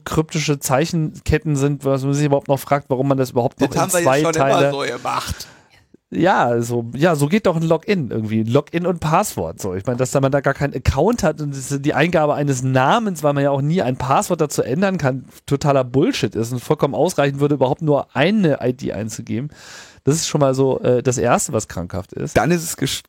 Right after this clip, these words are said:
Speaker 2: dann ist es auf, äh, häufig auf zwölf Stunden der Zugang begrenzt, sodass du, wenn du, weiß ich nicht, abends gegen, sagen wir mal, neunzehn Uhr oder zwanzig Uhr im Hotel anfängst, irgendwie Internet zu nutzen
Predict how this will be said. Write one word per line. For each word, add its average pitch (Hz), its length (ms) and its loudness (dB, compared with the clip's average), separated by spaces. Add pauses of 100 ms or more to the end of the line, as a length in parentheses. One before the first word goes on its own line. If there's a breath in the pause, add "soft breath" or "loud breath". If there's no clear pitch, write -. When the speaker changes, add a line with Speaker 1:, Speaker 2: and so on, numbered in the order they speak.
(140)
Speaker 2:
dann 127 140 2
ist 160 100 2
es 143 180 -6
auf, - 300 0
äh, 117 180 2
häufig 127 340 0
auf - 120 -6
zwölf 120 280 0
Stunden 131 360 -2
der 127 100 2
Zugang 165 340 0
begrenzt, 170 540 -2 (300 loud breath)
sodass 117 280 2
du, 127 120 -4
wenn 127 100 2
du, 123 180 2
weiß 120 200 2
ich 110 140 -6
nicht, - 260 -2
abends 135 400 0
gegen, 110 500 2 (220)
sagen 110 240 2
wir 104 140 4
mal, 98 180 -2
neunzehn 123 580 0
Uhr 147 380 2
oder 104 180 2
zwanzig 123 480 -4
Uhr 120 140 2
im 117 80 0
Hotel 117 320 0
anfängst, 123 560 -2
irgendwie 113 200 0
Internet 139 360 0
zu - 100 -4
nutzen 151 380 -2